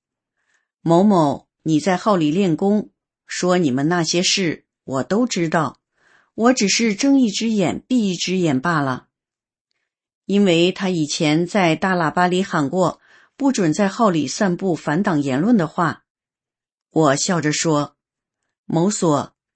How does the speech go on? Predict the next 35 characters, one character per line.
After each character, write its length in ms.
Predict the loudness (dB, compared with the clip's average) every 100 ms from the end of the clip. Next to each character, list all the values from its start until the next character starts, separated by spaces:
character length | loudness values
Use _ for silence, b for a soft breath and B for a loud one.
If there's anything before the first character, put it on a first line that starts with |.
| _ -2
跟 180 | 2 2
你 120 | 2
说 180 | 0 -2
句 160 | 0
实 220 | 0 0
话， 380 | 0 -2 -2 -6 _ _ _ -6
你 200 | -2 -2
挡 220 | -2 -4
不 120 | -4
住 220 | -2 -2
的。 260 | -2 -4 -6 _ _ _ _ _ -4
没 180 | 0 2
事 220 | 2 2
了， 220 | 2 2
总 180 | 0 0
得 120 | 0
聊 200 | 0 -2
天 260 | 0 2 4
吧？ 280 | 2 0 -8 _ _ _ _ -4
我 180 | 2 4
聊 240 | 4 4
着 140 | 4
聊 200 | 4 4
着 220 | 2 2 2
就 160 | 0
能 180 | 0 0
把 140 | 0
那 140 | 0 0
些 160 | -2
话 220 | -2 -2 -2
给 120 | -2
聊 220 | -2 -2
出 160 | -2 0
来 160 | 0
了， 280 | 0 -2